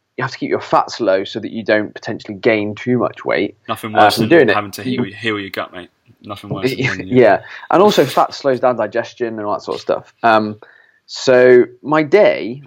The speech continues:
Speaker 1: on Thursday, I've got a hundred ninety-one grams of protein, seven hundred and three grams of carbs, and fifty-three grams of fat, um, of which two hundred seventy grams is sugar, of course.
Speaker 2: Yeah.
Speaker 1: Uh, so I'm going a bit bro with it, though.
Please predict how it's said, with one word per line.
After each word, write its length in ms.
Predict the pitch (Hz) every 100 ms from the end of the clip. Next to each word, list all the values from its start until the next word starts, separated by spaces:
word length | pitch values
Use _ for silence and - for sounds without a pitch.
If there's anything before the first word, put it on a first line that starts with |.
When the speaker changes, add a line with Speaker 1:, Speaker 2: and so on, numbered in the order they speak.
| -
Speaker 1:
on 120 | 123
Thursday, 400 | 135 139 135 90
I've 80 | 104
got 140 | -
a 20 |
hundred 320 | - 170 165 151
ninety-one 640 | 147 147 139 139 127 123
grams 240 | 120 113
of 80 | 110
protein, 500 | - 98 - - 98 - - _ _ -
seven 360 | - - 147
hundred 240 | 151 139 139
and 100 | 127
three 260 | - 139 127
grams 300 | 117 110 104
of 60 |
carbs, 500 | - 95 78 92 - _ _ _ 107
and 160 | 113
fifty-three 760 | - - 120 - 113 - 123 117
grams 280 | 113 107 101
of 100 | 98
fat, 500 | - - 92 - - _ _ _ _ - - - - _ _ -
um, 360 | 107 104 101 -
of 120 | 107
which 240 | - -
two 140 | - 131
hundred 260 | 110 107
seventy 260 | 104 104 78
grams 260 | 101 98
is 80 | 92
sugar, 340 | - - - - _ _ _ _ _
of 80 | _
course. 280 | - - - _ _ - -
Speaker 2:
Yeah. 100 | - _
Speaker 1:
Uh, 460 | 113 113 113 117 113 -
so 440 | - - 143 139 135 - _ _ _ _ -
I'm 260 | 147 151 135 _ _ _ _
going 200 | 190 214
a 40 |
bit 200 | 170 -
bro 380 | 117 127 147 170
with 180 | 156 95
it, 140 | -
though. 220 | - 58